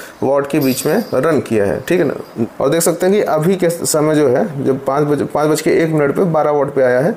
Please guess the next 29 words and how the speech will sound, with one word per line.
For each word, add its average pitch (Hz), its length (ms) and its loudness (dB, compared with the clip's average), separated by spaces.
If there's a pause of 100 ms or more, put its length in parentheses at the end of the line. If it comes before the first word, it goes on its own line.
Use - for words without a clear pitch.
(200)
जब 131 80 2
हमने 147 180 2
इसको 151 200 0
ऑफ 151 240 -2
किया 131 180 2
है 139 120 0
तो 170 100 2
वो 175 100 4
stabilizer 143 400 2
mode 131 240 0
पे 139 100 2
आ 127 100 4
गया 123 220 2
है, 185 120 0 (300)
नहीं 139 120 2
तो 156 120 0
वो 180 120 2
सिक्स 185 260 -2
हंड्रेड 165 260 2
से 214 160 0
seven 180 280 0
hundred 160 200 2
watt 135 240 0
के 139 80 0
बीच 123 260 -2
में 190 100 0 (400)
run 139 180 0
किया 113 240 0
है। 120 180 0